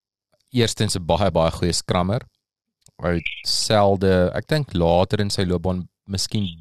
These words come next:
bietjie minder, ehm, nee, ek wil nie sê minder van 'n impak in die skrams gehad nie. Hy was altyd 'n goeie skramwerker, maar dit was in 'n,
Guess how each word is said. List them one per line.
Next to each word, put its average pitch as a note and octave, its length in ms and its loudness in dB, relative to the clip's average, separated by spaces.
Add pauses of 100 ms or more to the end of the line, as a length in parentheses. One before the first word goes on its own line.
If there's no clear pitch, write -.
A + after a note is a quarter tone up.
bietjie G2+ 300 0
minder, F#2+ 680 2 (680)
ehm, E2 760 0
nee, G#3 300 -4
ek G3+ 140 -2
wil G#3+ 100 -2
nie C4 100 -4
sê A3 180 0
minder G#2+ 380 2
van A2 160 -2
'n F#2+ 160 0
impak G#2+ 240 0
in G2+ 60 -2
die F#2 120 -2
skrams E2 260 -2
gehad F#2 180 2
nie. F#2 100 0
Hy F2+ 60 0
was F#2+ 160 0
altyd G2 300 0
'n G2 40 -2
goeie F2+ 180 -2
skramwerker, F2 640 -2
maar F#2 160 2
dit F2 140 -6
was - 180 -2
in G2 100 -2
'n, G2 120 0